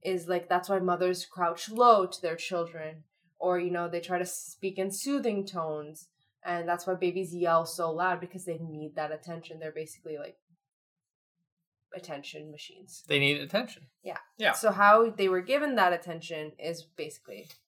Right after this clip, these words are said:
Speaker 1: what formed the attachment style. So yes.
Speaker 2: So that was very cool. So the, the background of it is very interesting.
Speaker 1: Yeah, and, um,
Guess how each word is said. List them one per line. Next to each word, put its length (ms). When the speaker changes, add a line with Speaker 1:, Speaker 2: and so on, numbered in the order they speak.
Speaker 1:
what 320
formed 220
the 80
attachment 440
style. 260
So 200
yes. 220
Speaker 2:
So 180
that 120
was 120
very 240
cool. 320
So 260
the, 220
the 100
background 500
of 100
it 120
is 100
very 320
interesting. 420
Speaker 1:
Yeah, 360
and, 380
um, 500